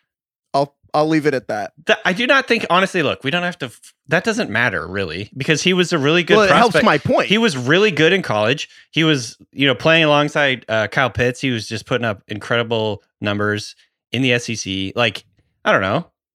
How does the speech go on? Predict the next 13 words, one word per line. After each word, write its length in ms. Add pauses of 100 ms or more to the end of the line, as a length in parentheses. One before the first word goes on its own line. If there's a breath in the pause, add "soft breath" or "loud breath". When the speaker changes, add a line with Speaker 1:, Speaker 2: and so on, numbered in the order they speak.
(200)
Speaker 2:
That's 320
a, 220
that's 240
a 60
coincidental 560
thing 180
that 160
is 160
definitely, 480
like, 240
doesn't 240
look 160
great. 240